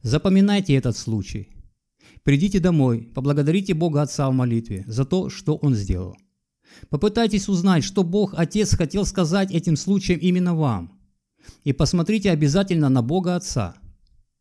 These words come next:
За любым проявлением в вашей жизни благодати Божьей очень видно Бога Отца, Его характер и Его отношение лично к вам.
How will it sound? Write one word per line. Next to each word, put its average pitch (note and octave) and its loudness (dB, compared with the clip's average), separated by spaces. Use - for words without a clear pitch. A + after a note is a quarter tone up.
За C3 0
любым G#3 2
проявлением G3+ 2
в C#3 2
вашей F#3 0
жизни E3 2
благодати D#3 0
Божьей C3 0
очень G3 2
видно E3+ 2
Бога D#3+ 0
Отца, A#2 -4
Его E3+ 0
характер C3 -2
и C#3+ -2
Его C#3+ 0
отношение D3 0
лично D3 -4
к - -10
вам. F#2 -6